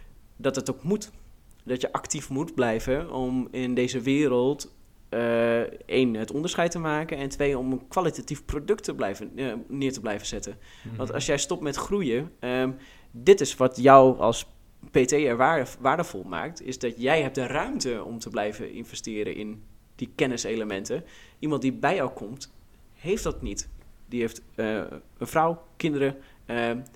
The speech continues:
Speaker 1: die moet zichzelf voeden, die heeft werk, ehm,
Speaker 2: Mhm.
Speaker 1: die heeft daar geen tijd voor.
Speaker 2: Je neemt het over.
Speaker 1: Ja, exact.
Speaker 2: Jij bent eigenlijk een soort bibliotheek
Speaker 1: Ja.
Speaker 2: waar, waar hij, eh, uit kan putten en jij biedt ook nog even
Speaker 1: Ja.
Speaker 2: het juiste boek, het juiste hoofdstuk aan.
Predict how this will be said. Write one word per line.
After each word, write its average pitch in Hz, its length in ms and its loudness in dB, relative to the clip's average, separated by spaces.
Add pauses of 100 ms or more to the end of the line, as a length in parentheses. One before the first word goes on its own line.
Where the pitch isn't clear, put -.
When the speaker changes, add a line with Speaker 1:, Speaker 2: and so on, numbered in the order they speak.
(140)
Speaker 1:
die 127 120 -6
moet 139 140 -4
zichzelf 127 300 -4
voeden, 127 320 -2 (120)
die 120 120 -6
heeft 117 160 -4
werk, 147 360 0 (300)
ehm, 117 260 2
Speaker 2:
Mhm. 104 220 -4 (440)
Speaker 1:
die 127 120 0
heeft 139 120 2
daar 127 100 -2
geen 131 180 -6
tijd 156 240 -2
voor. 85 220 -8
Speaker 2:
Je 98 60 -8
neemt 113 160 -4
het 113 120 -6
over. 101 500 -2
Speaker 1:
Ja, 175 300 -2 (160)
exact. - 420 -2 (160)
Speaker 2:
Jij 135 120 4
bent 135 120 4
eigenlijk 131 300 0
een 120 60 -4
soort 120 200 0
bibliotheek 120 720 0 (100)
Speaker 1:
Ja. - 140 2
Speaker 2:
waar, 110 280 -2
waar 107 240 0
hij, 113 180 2 (360)
eh, 101 160 -6
uit 110 120 0
kan 104 180 -2
putten 113 260 0
en 107 120 0
jij 107 200 0
biedt 104 220 -4
ook 104 260 -4
nog 110 180 -6
even 104 300 -2
Speaker 1:
Ja. 104 100 8
Speaker 2:
het 104 120 -4
juiste 104 280 -2
boek, 104 200 -2
het 101 140 -4
juiste 98 280 -2
hoofdstuk 92 360 -6
aan. 85 160 -6